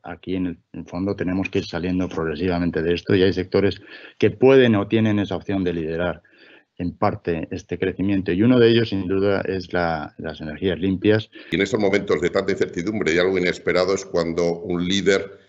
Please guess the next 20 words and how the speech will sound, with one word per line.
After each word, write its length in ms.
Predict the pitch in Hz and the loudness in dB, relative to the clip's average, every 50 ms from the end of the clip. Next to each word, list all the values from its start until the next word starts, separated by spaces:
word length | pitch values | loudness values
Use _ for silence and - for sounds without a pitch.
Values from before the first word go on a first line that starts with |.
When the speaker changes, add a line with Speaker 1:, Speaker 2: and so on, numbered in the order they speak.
| _ _ _ | _ _ _
Speaker 2:
eh, 180 | - 90 87 82 92 | -4 -4 -4 -2 -2
eh, 320 | 92 87 85 85 80 78 73 | -2 0 0 0 -2 -2 -4
se, 400 | - - - 78 73 69 - - | -8 -6 -4 -4 -6 -6 -10 -14
se, 260 | - - 85 71 - | -12 -10 -10 -10 -10
se 140 | - - 82 | -8 -8 -4
demuestra. 580 | 76 76 76 87 90 87 - - 73 - - - - - | -4 -2 -2 0 -2 -2 -2 -4 -10 -10 -10 -12 -18 -18
Los 80 | - | -10
países 680 | - 82 85 104 113 107 - - 90 73 - - - | -4 0 0 2 0 0 0 0 0 0 -2 -6 -12
que 120 | - - 78 | -10 -10 -6
lo 80 | 78 | -4
han 40 | 85 | -2
hecho 240 | 90 85 - - 90 | -4 -4 -4 -6 -4
mejor, 480 | 85 82 80 - 95 98 95 - - - | -4 -2 0 2 0 0 0 -4 -12 -8
eh, 140 | 80 76 - - 82 67 | -8 -8 -6 -6 -8 -8
afrontar 460 | - - 82 80 - - 98 92 87 | -6 -6 -6 -6 -4 0 0 0 0
esta 240 | 85 - 95 90 87 | 0 0 -4 -4 -4
crisis 320 | - 92 92 90 87 82 | -2 -6 -6 -6 -6 -2
del 160 | 82 87 - - | -2 -2 -2 0
covid 240 | - 87 85 87 | -2 -2 -2 0
diecinueve 720 | 87 85 85 87 82 82 85 87 98 98 - - - - | -4 -4 -4 -2 -2 0 2 2 2 0 0 -8 -14 -20